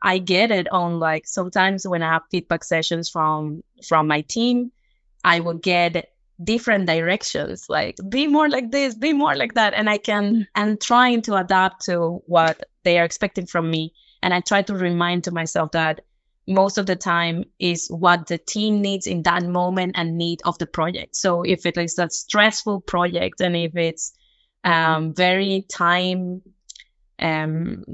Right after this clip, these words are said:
Speaker 1: your time resources are limited, then they might need more direction and more,
Speaker 2: Mm.
Speaker 1: uh, accurate, uh, structure and, like, organize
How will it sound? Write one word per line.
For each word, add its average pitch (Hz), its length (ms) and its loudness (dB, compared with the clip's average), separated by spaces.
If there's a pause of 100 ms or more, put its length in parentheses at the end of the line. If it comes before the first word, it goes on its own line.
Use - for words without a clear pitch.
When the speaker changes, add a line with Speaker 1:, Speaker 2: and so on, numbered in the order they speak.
(180)
Speaker 1:
your 180 200 0
time 175 360 0
resources 175 440 -4
are 160 140 2
limited, 175 640 0
then 175 240 0
they 170 160 -2
might 180 300 2
need 175 280 -4
more 170 220 -2
direction 160 680 0
and 170 180 0
more, 160 480 0
Speaker 2:
Mm. 190 160 0 (260)
Speaker 1:
uh, 156 280 -2
accurate, 175 760 -2 (180)
uh, 160 140 -4
structure 180 720 -2
and, 165 260 -2
like, 156 280 -4
organize 180 760 -2